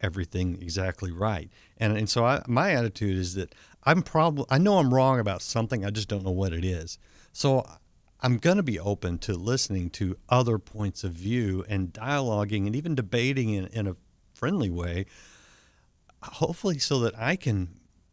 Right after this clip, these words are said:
maybe figure out where my blind spot is, or maybe, maybe where I don't understand something. I mean, it, to me,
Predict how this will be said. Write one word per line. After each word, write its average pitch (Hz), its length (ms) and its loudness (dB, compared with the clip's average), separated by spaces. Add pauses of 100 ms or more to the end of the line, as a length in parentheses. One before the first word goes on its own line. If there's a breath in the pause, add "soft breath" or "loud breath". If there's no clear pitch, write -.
(240)
maybe 120 500 2 (680)
figure 156 220 0
out 143 80 -2
where 131 80 -2
my 117 140 4
blind 92 320 -4
spot 87 380 -4
is, 87 200 0
or 104 60 0
maybe, 120 360 0
maybe 135 340 0
where 160 200 2
I 151 100 2
don't 156 280 0
understand 92 640 0
something. 82 480 -6
I 92 40 -6
mean, 110 280 2
it, 127 200 -4 (640 loud breath)
to 156 100 2
me, 156 600 6